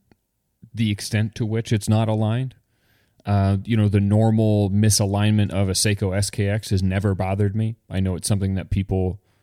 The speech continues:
it, it definitely bothers a lot of people. It, it doesn't at all for me. And then even though the bezel on my S P B is off by a small, a small,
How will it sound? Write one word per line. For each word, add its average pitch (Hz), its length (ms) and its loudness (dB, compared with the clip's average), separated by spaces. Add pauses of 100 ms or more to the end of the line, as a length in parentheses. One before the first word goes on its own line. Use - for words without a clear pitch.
(360)
it, 110 180 -4
it 98 240 -4
definitely 110 340 0
bothers 101 360 -2
a 92 40 -6
lot 95 220 -4
of 95 120 -10
people. 104 360 -2
It, 95 180 -8
it 92 120 -8
doesn't 104 380 -2
at 90 120 -8
all 92 200 -4
for 104 160 -4
me. 110 240 0
And 98 120 0
then 98 160 0
even 104 260 0
though 101 180 0
the 101 160 -12
bezel 101 360 -4
on 98 240 -4
my 95 340 -6 (100)
S 98 160 -8
P - 180 -8
B 107 340 -4 (600)
is 104 180 -2
off 101 320 -4
by 98 400 -2 (460)
a 95 80 -10
small, 104 460 -2
a 92 80 -4
small, 104 640 0